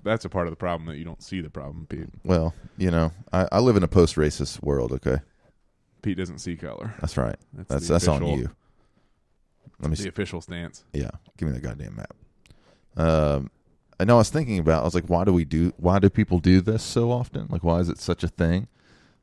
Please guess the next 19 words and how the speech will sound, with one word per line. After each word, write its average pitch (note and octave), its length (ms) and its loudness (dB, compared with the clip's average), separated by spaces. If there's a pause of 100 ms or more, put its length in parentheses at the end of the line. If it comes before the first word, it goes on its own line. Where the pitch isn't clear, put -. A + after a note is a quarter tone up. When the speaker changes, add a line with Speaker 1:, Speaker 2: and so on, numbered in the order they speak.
(140)
Speaker 2:
Um, D2+ 640 4 (720)
and F#2 100 4
I F2 40 6
think C3+ 260 4
it F2 80 4
comes F#2 240 4
back E2+ 240 4
to E2 360 6
our, D2 260 4
like, D2+ 240 2
we've D#2+ 160 2
had C2+ 160 2
this - 140 -10
conversation C2+ 420 -4
a - 20 -4
million C2 200 -2
times, C2 260 -2
but - 180 -4
the, A#1+ 220 2